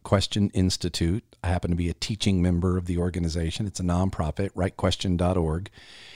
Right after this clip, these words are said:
And, um, what they do is they, this, this, they're sort of, um, main mission, and I'm, I'm, this isn't the mission statement word for word, but this is essentially what they do, is they teach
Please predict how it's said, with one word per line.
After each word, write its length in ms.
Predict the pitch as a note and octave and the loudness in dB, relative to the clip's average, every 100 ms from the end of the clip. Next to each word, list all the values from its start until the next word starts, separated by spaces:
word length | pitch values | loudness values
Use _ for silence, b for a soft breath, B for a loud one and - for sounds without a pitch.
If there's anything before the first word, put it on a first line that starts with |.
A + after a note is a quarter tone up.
| B B B _ - | B B B _ 0
And, 560 | A2+ G#2+ G#2 G#2 G#2 - | 2 6 6 6 6 4
um, 300 | A#2 G#2+ G2+ - | 4 4 4 4
what 160 | B2+ | 2
they 120 | - A2 | 2 0
do 540 | A2 A3 C#3 G2+ G#2 - | 0 2 6 6 4 2
is 400 | A2+ G#2 G2+ - | 4 4 2 0
they, 420 | A#2+ G#2 G2+ G2+ | 2 2 2 -2
this, 360 | G2+ G#2 G2 - | -4 -2 -2 -2
this, 240 | A2+ G#2 - | -4 -6 -2
they're 180 | G#2 | -2
sort 220 | G2 D3 C3 | 0 2 2
of, 260 | F#2 - - | 2 -2 -4
um, 340 | F#2+ F2+ F2 | 0 0 0
main 380 | G2 G#2 A#2+ F#2+ | 2 4 4 4
mission, 600 | F#2+ F#2 E2+ E2 E2+ F2 _ - | 4 2 0 0 0 -2 _ -8
and 100 | E2+ | -4
I'm, 200 | E2+ E2 - | -2 -2 -4
I'm, 200 | F#2 E2+ F#2+ | -4 -4 -4
this 220 | E2+ - | -2 0
isn't 260 | D#2+ E2+ - _ _ | 0 0 -4 _ _
the 80 | F2 | 0
mission 320 | F#2 - D#2 | 0 2 0
statement 400 | - G#2 - F2 | 0 0 0 -2
word 200 | E2 D#2+ | -2 -2
for 120 | - | -4
word, 240 | D#2 D#2 D#2+ | -4 -2 -2
but 140 | D#2+ | -4
this 140 | - - | -4 -4
is 140 | D#2+ | -2
essentially 440 | F2 - G2+ F2+ E2 | -2 0 0 0 -2
what 160 | E2+ | -2
they 120 | E2+ | -2
do, 320 | D#2+ F#2 D#2+ D#2+ B B B B B | 2 2 2 0 B B B B B
is 160 | G#2 F#2 | -4 0
they 140 | G2 | 0
teach 520 | - F#2 F#2+ - - | 0 -2 -2 -4 -6